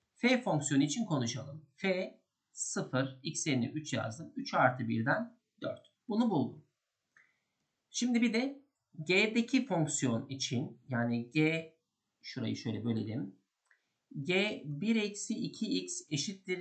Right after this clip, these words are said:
iki x artı bir fonksiyonu için G dördü arıyorum. Yani içeriği dört yapmaya çalışacağım. Bu yüzden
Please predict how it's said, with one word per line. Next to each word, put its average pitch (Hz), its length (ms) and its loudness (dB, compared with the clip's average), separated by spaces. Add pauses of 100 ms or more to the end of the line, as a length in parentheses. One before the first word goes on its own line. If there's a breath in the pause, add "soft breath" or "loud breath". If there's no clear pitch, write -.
(120)
iki 165 280 -10
x 156 280 -8
artı 139 360 0
bir 165 140 0
fonksiyonu 127 480 -2
için - 420 -10 (400)
G 202 280 4
dördü 202 260 0
arıyorum. 139 480 4
Yani 143 300 2
içeriği 160 500 0
dört 156 280 2
yapmaya 120 400 0
çalışacağım. 113 640 -10
Bu 190 100 -10
yüzden 175 520 0